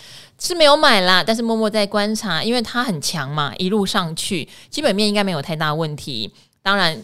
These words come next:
涨上去的过程中可以看得出来筹码技术面线型好，因为投信之前也买不少，结果嘞忽然两日跌停欸，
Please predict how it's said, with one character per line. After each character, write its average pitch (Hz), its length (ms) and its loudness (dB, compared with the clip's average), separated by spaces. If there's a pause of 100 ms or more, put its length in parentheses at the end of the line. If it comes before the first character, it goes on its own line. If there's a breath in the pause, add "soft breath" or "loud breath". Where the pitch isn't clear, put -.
涨 156 300 0
上 240 160 4
去 202 140 0
的 196 80 4
过 220 200 6
程 165 220 -2
中 180 180 0
可 208 80 -4
以 151 80 0
看 185 160 -6
得 160 80 -2
出 160 140 -6
来 147 140 -2
筹 165 180 -4
码 175 180 0
技 175 160 -6
术 170 120 -6
面 165 180 -4
线 170 140 -4
型 151 200 -6
好， 165 140 -4
因 175 60 -4
为 185 60 2
投 165 180 -2
信 160 260 -4
之 175 160 -6
前 165 180 -4
也 135 80 -8
买 135 160 -8
不 156 160 -12
少， - 440 -4 (280 soft breath)
结 269 160 -6
果 311 140 4
嘞 262 260 -2 (220)
忽 330 160 0
然 269 160 4
两 220 160 2
日 311 140 2
跌 262 160 2
停 285 260 2
欸， 214 260 2